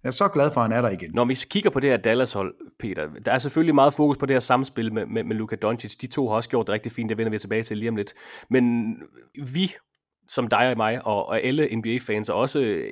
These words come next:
Speaker 2: N B A-analytikere verden over, de, de kigger altid på de her N B A-hold og tænker, hvad er hierarkiet? Hvem er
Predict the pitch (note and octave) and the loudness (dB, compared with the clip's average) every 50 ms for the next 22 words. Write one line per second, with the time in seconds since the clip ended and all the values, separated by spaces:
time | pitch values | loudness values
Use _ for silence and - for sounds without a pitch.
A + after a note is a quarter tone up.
0 | - A2+ A2 A2 G#2+ A2+ A#2 - A2+ A2+ G#2+ A2+ A#2+ - B2+ A2 G2+ F#2 F#2+ A2 | -6 -6 -4 -4 -4 -2 -2 -2 -2 -4 -4 -4 -6 -4 -2 -2 0 0 0 -2
1 | A2 G#2+ A2+ A2 A2 C#3 C3+ A2+ B2 - C#3 - - D3 D3+ C#3 B2 C3 - - | -2 0 -2 -2 -2 -2 -4 -4 -4 -8 -12 -12 -4 0 2 2 2 2 0 -4
2 | - - C#3+ C3 C3+ B2+ A#2+ A2+ A#2 A2 A#2+ A#2+ A#2+ A#2 A2+ G#2+ - - - - | -4 -4 -4 -4 -2 -2 -2 -2 -2 -4 -4 -4 -4 -2 -2 -4 -4 -6 -8 -8
3 | A2 G2 G2 G2 B2+ B2+ A#2+ B2 C3+ A2+ - B2+ A#2+ G#2+ - - - A#2 G2+ F#2+ | -8 -8 -4 -2 2 2 4 4 2 0 -2 -4 -6 -6 -6 -6 -6 -6 -6 -2
4 | F#2 B2+ C#3+ G#2+ G#2+ A#2+ B2 | -2 -2 0 2 2 2 2